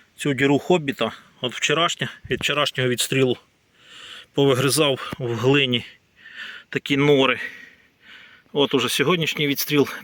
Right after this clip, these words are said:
п'ять пострілів було. Тут, тут можна побачити кулі застрягші. Е, глина дуже суха, прям як кирпіч.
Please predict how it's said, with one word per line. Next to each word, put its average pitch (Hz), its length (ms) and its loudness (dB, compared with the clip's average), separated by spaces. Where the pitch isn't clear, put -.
п'ять 139 200 -2
пострілів 123 500 0
було. 117 260 -2
Тут, 127 180 -6
тут - 160 -6
можна 117 340 0
побачити 120 460 -2
кулі 160 340 2
застрягші. 139 680 0
Е, 117 320 0
глина 151 420 6
дуже 120 600 2
суха, 170 560 0
прям 143 280 0
як 123 160 0
кирпіч. - 600 -2